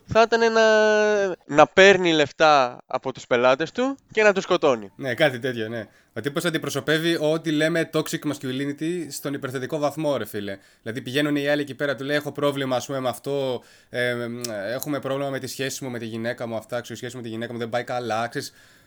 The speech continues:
Speaker 2: Έχουν ευαισθησίες εδώ μεταξύ οι άνθρωποι, αλλά και τα σχετικά. Και ο άλλος λέει, "Τι είναι αυτά, faggots και έτσι,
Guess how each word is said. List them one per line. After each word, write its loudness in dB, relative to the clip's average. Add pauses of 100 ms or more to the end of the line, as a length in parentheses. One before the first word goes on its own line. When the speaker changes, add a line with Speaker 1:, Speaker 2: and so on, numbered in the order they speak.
Speaker 2:
Έχουν -2
ευαισθησίες -2
εδώ -8
μεταξύ -6
οι -2
άνθρωποι, -6
αλλά -4
και -10
τα -10
σχετικά. -8
Και -8
ο -6
άλλος -10
λέει, -4
"Τι -4
είναι -4
αυτά, -6
faggots -2
και -8
έτσι, -6